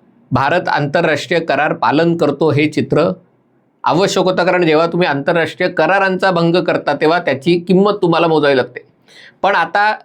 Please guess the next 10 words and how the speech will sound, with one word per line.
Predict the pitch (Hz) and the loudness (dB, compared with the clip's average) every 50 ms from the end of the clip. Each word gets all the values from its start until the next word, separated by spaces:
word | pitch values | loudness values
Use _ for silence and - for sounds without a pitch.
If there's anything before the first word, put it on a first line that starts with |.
| _ _ - | _ _ -2
आंतरराष्ट्रीय | 139 139 151 151 156 190 190 185 175 175 - - 196 196 | -2 -2 -2 0 0 0 2 0 0 -2 0 0 2 4
व्यवस्था | 175 165 165 196 190 190 - 214 214 | 4 4 2 2 0 0 0 -2 -2
ज्यांच्या | 196 180 190 180 175 170 180 190 | -2 -2 -2 0 0 0 0 0
दावणीला | 185 175 170 165 175 180 175 180 180 | 2 2 2 2 2 2 2 2 2
बांधली | 170 170 165 165 165 170 | 0 0 0 0 2 2
गेलेली | 165 165 156 156 151 147 | 2 2 2 2 2 2
आहे, | 135 - - - _ _ _ _ _ _ _ _ _ _ | 0 -2 -4 -10 _ _ _ _ _ _ _ _ _ _
ती | - 220 233 | -2 0 0
अमेरिकाच | - 175 175 180 202 220 220 220 214 233 220 208 - - | 2 0 0 0 2 2 0 0 0 0 -2 -2 -4 -6
आता | - 165 165 208 208 214 | -6 -4 -2 0 0 0